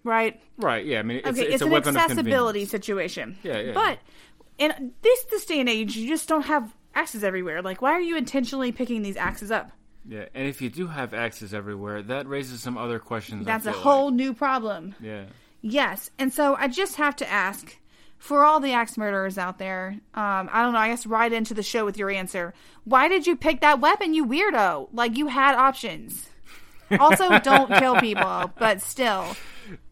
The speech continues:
Speaker 1: be
Speaker 2: Yeah.
Speaker 1: less gross. All right.
Speaker 2: <laughs>
Speaker 1: Now, today, we are in Paradise Township in Lancaster County, Pennsylvania.
Speaker 2: That sounds like a really nice place.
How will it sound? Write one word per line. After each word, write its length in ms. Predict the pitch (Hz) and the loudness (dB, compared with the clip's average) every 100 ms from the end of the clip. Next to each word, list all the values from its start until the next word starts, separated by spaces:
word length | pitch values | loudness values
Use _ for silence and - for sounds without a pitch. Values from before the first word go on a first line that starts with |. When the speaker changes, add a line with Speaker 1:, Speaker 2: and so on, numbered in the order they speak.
| - | -2
Speaker 1:
be 140 | - | 0
Speaker 2:
Yeah. 60 | 339 | 4
Speaker 1:
less 260 | 320 294 | 2 2
gross. 540 | - 262 175 143 - - _ - - - - - - - 196 | 0 -2 -2 -4 -10 -12 _ -20 -20 -20 -20 -20 -18 -2 4
All 160 | 240 240 | 6 6
right. 240 | 196 170 440 | 2 0 -4
Speaker 2:
<laughs> 40 | - 403 - - 262 | -4 -12 -12 -4 6
Speaker 1:
Now, 160 | 277 | 6
today, 680 | 277 330 294 359 262 196 196 | 6 4 8 8 6 2 -2
we 280 | 214 269 359 | 0 2 2
are 140 | 339 | 2
in 380 | 226 208 185 196 - | 0 -2 -2 -6 -12
Paradise 720 | - 294 359 381 339 349 - | -6 -2 0 4 4 2 -2
Township 640 | - 247 233 226 185 190 - | 0 2 2 -2 -6 -6 -6
in 180 | 208 | -6
Lancaster 600 | 196 208 254 254 226 220 254 | -4 -4 -4 0 -2 -2 -6
County, 320 | 208 190 233 | -2 -2 -2
Pennsylvania. 840 | 233 196 233 214 185 208 185 113 - - - | -6 -6 -4 -4 -2 -2 -4 -8 -14 -20 -16
Speaker 2:
That 160 | - 123 | -12 -8
sounds 220 | 170 151 | -8 -6
like 100 | 127 | -4
a 60 | |
really 200 | 113 107 | -4 -4
nice 180 | 107 107 | -6 -8
place. 300 | - 131 - | -10 -12 -12